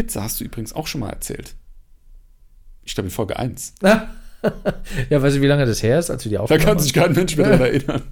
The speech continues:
Speaker 2: Ähm,
Speaker 1: Weißt du, die, die binge-watchen unseren, äh, oder binge-listenen unseren Podcast und denken, nee,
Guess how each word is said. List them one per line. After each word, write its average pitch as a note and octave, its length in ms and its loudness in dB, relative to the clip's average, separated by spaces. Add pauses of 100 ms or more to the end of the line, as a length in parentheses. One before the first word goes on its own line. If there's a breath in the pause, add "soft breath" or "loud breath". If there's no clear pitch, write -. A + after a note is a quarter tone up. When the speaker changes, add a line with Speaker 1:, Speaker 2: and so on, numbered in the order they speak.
(680 loud breath)
Speaker 2:
Ähm, C3 560 2
Speaker 1:
Weißt B2+ 160 -2
du, E3 40 0
die, D3+ 100 -2
die - 220 -6
binge-watchen C#3 600 0
unseren, A2 380 -2
äh, G2 360 -6 (200)
oder A2 100 -2
binge-listenen D3+ 840 -2
unseren B2 280 -6
Podcast A2 480 -6
und G#2+ 80 -8
denken, G#2 220 -10
nee, G#2 160 -10